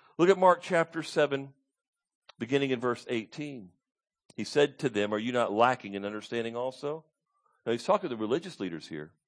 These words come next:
"Do you not understand that whatever goes into the man from outside cannot defile him, because it does not go into his heart,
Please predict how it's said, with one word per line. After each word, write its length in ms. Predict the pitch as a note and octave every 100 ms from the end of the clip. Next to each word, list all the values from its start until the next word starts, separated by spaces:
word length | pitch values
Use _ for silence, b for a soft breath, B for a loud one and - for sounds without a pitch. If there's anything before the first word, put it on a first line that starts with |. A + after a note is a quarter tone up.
| _ _ _ _ _ - B B -
"Do 80 |
you 80 | F3+
not 160 | A3+ F#3
understand 640 | D#3 C3 - D3 E3 E3
that 260 | C3 - -
whatever 320 | B2 C3 D3+ E3
goes 300 | D#3+ D3 C#3
into 320 | C3+ D3 D3+
the 80 | C#3
man 220 | C3+ C#3
from 120 | B2+
outside 640 | A#2 E2+ - A#2 B2 B2+
cannot 640 | - - C3 B2+ A2+ A#2 -
defile 480 | - - E2+ F#2+ A2
him, 280 | B2+ D#3 - _ _ _ _ _
because 300 | - - C#3
it 80 | B2+
does 180 | B2 A2+
not 280 | B2+ B2+ -
go 200 | A#2 B2+
into 320 | B2 A2+ A2+
his 140 | G2+
heart, 420 | - - G2+ C3+